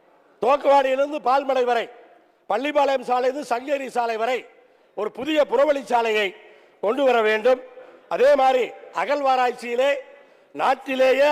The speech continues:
அதிக முதலீடு செய்கின்ற ஒரு மாநிலம் தமிழ்நாடு என்பதை குறிப்பிட்டிருக்கிறீர்கள், வரவேற்கின்றேன். ஏன்னா நம்முடைய அடையாளம் நமக்கு முக்கியம், தமிழ்நாட்டில் தமிழர்களுக்கு அடையாளம் ரொம்ப முக்கியம். தமிழர்களுக்கு இன்னைக்கு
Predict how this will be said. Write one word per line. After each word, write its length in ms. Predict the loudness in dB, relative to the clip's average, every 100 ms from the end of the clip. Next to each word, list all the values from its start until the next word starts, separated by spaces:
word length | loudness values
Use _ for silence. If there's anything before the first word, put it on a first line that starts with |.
| 2
அதிக 280 | 0 0 0
முதலீடு 380 | 0 -2 -4 -4 -2
செய்கின்ற 360 | -2 -2 -2 0 0 -2 -10 -10 -4
ஒரு 100 | 0 2
மாநிலம் 420 | 4 4 2 0 0
தமிழ்நாடு 480 | 2 4 4 4 2
என்பதை 280 | 0 0 0 0
குறிப்பிட்டிருக்கிறீர்கள், 880 | -6 -6 -6 -6 -6 -6 -6 -6 -10 -14 -20 _ 0
வரவேற்கின்றேன். 760 | 2 0 -2 -6 -2 -2 -2 -8 -20 _ -2
ஏன்னா 120 | 0 0
நம்முடைய 260 | 0 2 2
அடையாளம் 360 | 4 2 2 0
நமக்கு 200 | -2 -4 -6
முக்கியம், 300 | -6 -10 -12 _ _ _ _ _ -10
தமிழ்நாட்டில் 580 | -4 0 0 0 -4 -4
தமிழர்களுக்கு 580 | -4 -2 -2 -2 -2 -2 -2 -6 -8 -4
அடையாளம் 420 | 2 2 4 2 -2
ரொம்ப 120 | -4 -6
முக்கியம். 300 | -12 -16 -18 _ _ _ _ _ _ -6
தமிழர்களுக்கு 600 | -2 0 0 0 -4 -4 -6
இன்னைக்கு 200 | -6